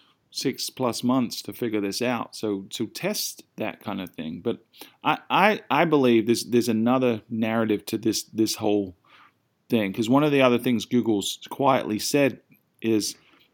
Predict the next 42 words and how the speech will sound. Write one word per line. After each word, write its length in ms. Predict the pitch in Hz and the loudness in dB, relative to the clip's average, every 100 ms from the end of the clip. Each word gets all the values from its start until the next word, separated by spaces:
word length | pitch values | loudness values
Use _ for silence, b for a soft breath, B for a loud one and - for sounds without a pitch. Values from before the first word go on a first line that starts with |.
| _ | _
it 120 | - 107 | -6 -2
seems 460 | - 156 170 160 | 2 4 4 0
like 400 | 131 120 117 - _ _ _ _ _ _ _ _ _ _ - - | 2 4 4 0 _ _ _ _ _ _ _ _ _ _ -14 -2
they're 160 | 139 | 0
changing 680 | 117 - 165 175 160 131 123 | 2 4 4 4 2 4 4
the 80 | 117 | 4
way 180 | 117 117 | 2 0
they 140 | 113 | 0
look 240 | 110 107 | -2 -2
at 160 | - - - | -4 -8 -12
accelerated 600 | - - 110 110 110 104 | -8 -2 -2 0 -2 -2
mobile 300 | 107 113 - | -2 -2 -4
pages. 540 | - - - - - - - | -8 -10 -10 -12 -14 -16 -8
It 140 | 113 | -6
seems 280 | - 151 135 | -2 -2 0
like 240 | 123 104 | 0 0
this 260 | 113 143 - | 2 2 2
is 200 | 139 113 | -2 2
the 80 | 120 | 2
way 340 | 117 113 107 | 2 2 2
they're 160 | 110 110 | 0 -2
gonna 240 | 107 104 | -2 -4
go 140 | 101 98 | -4 -6
forward. 460 | - 123 110 98 - | -2 0 0 -2 -6
And, 140 | 104 - | -12 -12
and, 140 | 92 - | -16 -10
and 180 | 107 117 B B B | -8 -8 B B B
if 80 | - | -2
you 60 | 135 | 0
look 160 | 170 | 2
at 80 | 147 | 2
them 160 | 127 120 | 2 0
six 280 | 139 - | -2 -4
months 220 | 147 156 135 | -4 -4 -2
ago, 240 | 113 107 | -2 0
they 100 | 110 | 0
were 120 | 110 107 | -2 -2
saying, 500 | 120 117 110 104 - b b | -4 -4 -4 -8 -12 b b
and 140 | 131 131 | -2 2
they 60 | |
were 200 | 120 120 | 4 2
ranking 720 | 113 127 156 147 117 101 101 | 0 0 -2 -2 -4 -4 -8